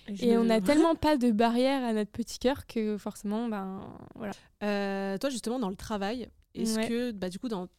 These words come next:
Speaker 1: ta construction, euh, bah, dans ton adolescence et quand t'es rentrée dans le monde du travail, forcément, je me doute que c'est quelque chose qui a joué, qui, qui a pu t'impacter.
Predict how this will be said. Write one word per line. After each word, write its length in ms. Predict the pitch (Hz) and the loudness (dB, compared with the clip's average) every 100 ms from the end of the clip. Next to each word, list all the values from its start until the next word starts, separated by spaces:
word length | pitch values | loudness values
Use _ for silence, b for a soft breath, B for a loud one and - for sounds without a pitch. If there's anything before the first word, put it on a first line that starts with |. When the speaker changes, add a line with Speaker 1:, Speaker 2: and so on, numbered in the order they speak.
| _ | _
Speaker 1:
ta 120 | 190 | -10
construction, 800 | 185 196 - 196 - 226 226 226 | -8 -10 -10 -12 -10 -8 -6 -6
euh, 500 | 196 185 185 185 - - - - - - - - 196 _ - | -6 -6 -8 -10 -12 -14 -14 -16 -16 -16 -18 -20 -20 _ -12
bah, 100 | 180 | -10
dans 400 | 190 190 185 190 | -8 -8 -8 -8
ton 140 | 202 | -8
adolescence 760 | 190 190 190 190 214 214 214 196 | -6 -4 -6 -6 -4 -4 -4 -8
et 80 | |
quand 140 | 185 190 | -8 -6
t'es 100 | 196 | -6
rentrée 280 | 190 - 220 | -6 -8 -6
dans 100 | 190 | -6
le 60 | |
monde 140 | 190 190 | -6 -8
du 100 | 175 | -12
travail, 420 | - 190 208 247 b b b _ _ _ | -10 -6 -4 -6 b b b _ _ _
forcément, 320 | 214 - 202 | -10 -4 -4
je 80 | 190 | -2
me 80 | 190 | -4
doute 200 | 220 - | -6 -8
que 160 | 202 | -6
c'est 480 | 196 - - 196 185 | -6 -8 -8 -8 -8
quelque 120 | - 180 | -8 -10
chose 160 | 202 | -10
qui 120 | - | -6
a 60 | 185 | -6
joué, 400 | 175 190 226 233 _ | -4 0 0 -2 _
qui, 160 | - - | -20 -8
qui 80 | 190 | -8
a 40 | |
pu 140 | - | -8
t'impacter. 540 | - 185 185 - 233 | -8 -6 -8 -8 -8